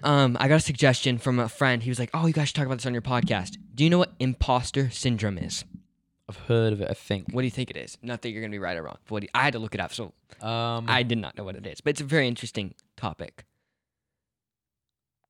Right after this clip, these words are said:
Speaker 2: I honestly can't even think.
Speaker 1: Just guess. What? Okay, when you hear imposter syndrome, what do you think?
Speaker 2: Like, I don't know, going to a job but not being qualified, but saying you're qualified and then trying to l-,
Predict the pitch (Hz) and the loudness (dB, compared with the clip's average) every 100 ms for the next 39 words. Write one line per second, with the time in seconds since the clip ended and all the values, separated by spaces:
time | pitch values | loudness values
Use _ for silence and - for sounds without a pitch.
0 | _ _ _ _ _ _ _ _ - - | _ _ _ _ _ _ _ _ -14 -6
1 | 113 110 104 85 - - 50 - _ - | -6 -6 -8 -10 -12 -16 -18 -20 _ -6
2 | 156 135 151 127 - 135 185 185 147 135 | -4 0 2 2 0 0 2 2 2 2
3 | 156 156 139 - 147 156 156 - 139 120 | 4 4 2 2 2 2 -2 -2 0 2
4 | 110 113 113 107 76 65 - _ _ _ | 0 -2 -4 -4 -10 -16 -20 _ _ _
5 | _ - 113 113 - - _ _ _ _ | _ 0 2 2 -2 -16 _ _ _ _
6 | _ _ 113 110 101 95 101 _ - _ | _ _ 0 0 -2 -6 -10 _ -20 _
7 | _ 113 110 110 - 110 107 107 101 101 | _ -2 0 -2 -4 -6 -4 -2 -2 -6
8 | 107 101 104 101 101 104 101 - 98 98 | -8 -8 -6 -8 0 0 0 -4 -6 -6
9 | - 104 104 101 - 104 95 95 98 - | -10 -8 -8 -10 -8 -8 -6 -8 -8 -10
10 | 107 101 95 - 101 98 98 | -12 -10 -4 -2 -2 -4 -10